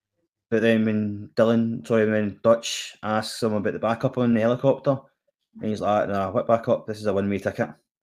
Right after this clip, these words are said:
And he's like, "Oh, this isn't, this isn't what it seems to be here." So you kinda get that kinda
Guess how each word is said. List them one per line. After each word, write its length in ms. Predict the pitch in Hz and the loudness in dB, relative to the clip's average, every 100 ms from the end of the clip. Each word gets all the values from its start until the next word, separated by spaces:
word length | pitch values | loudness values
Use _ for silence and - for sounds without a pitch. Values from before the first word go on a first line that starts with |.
| - | -12
And 100 | 95 | -8
he's 180 | 95 - | -8 -6
like, 240 | 92 - | -6 -4
"Oh, 280 | 98 92 87 _ _ _ _ _ 95 | -4 -4 -8 _ _ _ _ _ -6
this 160 | 95 | -2
isn't, 400 | 95 - 92 80 | -4 -2 -6 -6
this 160 | 101 101 | -10 -8
isn't 200 | 95 92 | -6 -2
what 120 | 95 | -2
it 60 | - | -4
seems 200 | 92 - | -6 -6
to 80 | |
be 140 | 87 92 | -6 -4
here." 240 | 101 101 - _ _ _ _ | -4 -4 -8 _ _ _ _
So 140 | - 107 | -4 0
you 160 | 101 | 2
kinda 240 | 98 104 104 | 2 0 0
get 140 | 104 | 2
that 280 | 110 110 - | 2 2 0
kinda 380 | 104 95 92 | -2 -2 -4